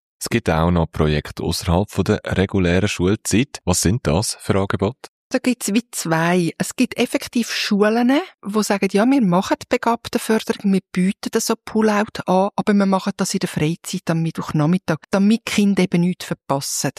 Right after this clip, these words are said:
Speaker 2: Da finde ich ganz schwierig persönlich, weil man ja quasi davon ausgeht, sie haben ja die reguläre Unterrichtszeit und in dieser Zeit müssten können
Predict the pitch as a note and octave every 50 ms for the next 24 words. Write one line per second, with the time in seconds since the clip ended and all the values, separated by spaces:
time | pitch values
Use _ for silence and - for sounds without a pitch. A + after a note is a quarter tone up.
0 | - _ - G3 F#3+ G3 - - G#3 G3+ F#3+ - G3 - - F3+ E3+ F3+ G3 -
1 | - - - - D#3+ E3+ F#3+ - C4+ - - - - - A#3+ - - A#3 A3 A#3
2 | A#3+ B3 C#4 C4+ - - A3 - F#3+ F#3+ G3+ G#3 G#3 G#3+ A3 A3+ A3+ A#3 A#3 -
3 | _ _ - F3+ G3 G3+ G#3 G#3 G#3 G#3 G3 F#3+ - _ - - - G#3 F#3+ G#3
4 | G3+ - G#3+ G#3 A3 G#3+ - - G#3 G3 F#3+ - - - _ _ - - - G3
5 | - - - F3 E3+ E3+ F#3 G#3 A3+ A#3 - A#3+ A#3 A3 A3+ - - - G3+ F#3
6 | F3+ F#3 F#3 - F3+ F3+ F3 F3 - - F3+ F#3 G3+ - - A#3+ A#3 A3+ - -
7 | - - - - G#3+ G#3 G#3 - - - - _ _ - F#3+ F3+ - - - G3
8 | F3+ - - F#3 F3+ F3 F3 - - - - F#3+ G3 - - - - E3+ F3 F#3+
9 | F#3+ F#3 - - F#3 - - - F3+ F3 F3 F3 F3 F3